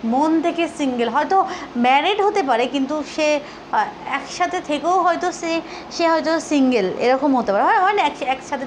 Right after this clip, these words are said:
তলায় থেকেও সে একা, মানে সে কিন্তু একাই, ঠিক ভার্জিন বা কুমারী মেয়েদের মতো, বা ওই, উম, আম,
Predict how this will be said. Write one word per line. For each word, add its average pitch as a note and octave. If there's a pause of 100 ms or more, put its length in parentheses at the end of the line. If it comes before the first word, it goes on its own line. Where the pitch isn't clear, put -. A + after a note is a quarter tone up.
(120)
তলায় C4 (100)
থেকেও C4+
সে B3 (320)
একা, A3
মানে G#3+
সে C#4+
কিন্তু D4+
একাই, C#4+ (640)
ঠিক C4
ভার্জিন A#3+
বা C#4 (420)
কুমারী F#4
মেয়েদের D#4
মতো, C4+
বা B3
ওই, C4 (380)
উম, G#3+
আম, G3+